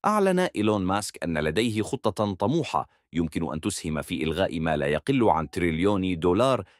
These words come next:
من الميزانية الفيدرالية. ويأتي هذا التصريح في وقت تعاني فيه الحكومة الفيدرالية من أعباء إنفاق هائلة،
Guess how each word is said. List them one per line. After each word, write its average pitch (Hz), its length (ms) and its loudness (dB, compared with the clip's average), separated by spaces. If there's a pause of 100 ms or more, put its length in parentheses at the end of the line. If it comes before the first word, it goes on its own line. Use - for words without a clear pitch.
من 190 140 2
الميزانية 113 680 2
الفيدرالية. 73 760 -4 (340)
ويأتي 196 380 4
هذا 110 160 2
التصريح 98 520 -2
في 80 160 -4
وقت 90 280 -2
تعاني 80 520 0
فيه 80 200 -6
الحكومة 82 600 -2
الفيدرالية 87 680 -2 (280)
من 190 140 2
أعباء 180 540 0
إنفاق 113 400 0
هائلة، 78 520 -2